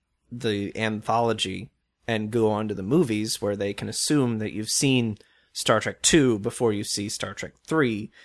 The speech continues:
we get a glut of continuity, and we get a great character arc for Kirk,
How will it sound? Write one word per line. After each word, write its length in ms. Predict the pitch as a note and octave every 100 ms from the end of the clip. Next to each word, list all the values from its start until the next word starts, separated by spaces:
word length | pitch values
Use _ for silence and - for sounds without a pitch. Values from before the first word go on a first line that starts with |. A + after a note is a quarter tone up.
| - _
we 160 | C3 C3+
get 180 | B2+ A#2
a 40 |
glut 340 | A2+ A2+ G#2+
of 120 | G#2 -
continuity, 800 | G#2+ F#2+ G2 A#2 G#2+ F#2 F#2+ - _ _ _ -
and 140 | A2+ A2+
we 100 | A2
get 120 | G#2
a 60 |
great 460 | G2+ B2 B2+ C3+ -
character 500 | - E3 D3 - -
arc 360 | F#2+ F2 - -
for 240 | - - F#2+
Kirk, 580 | - A2+ F#2+ - -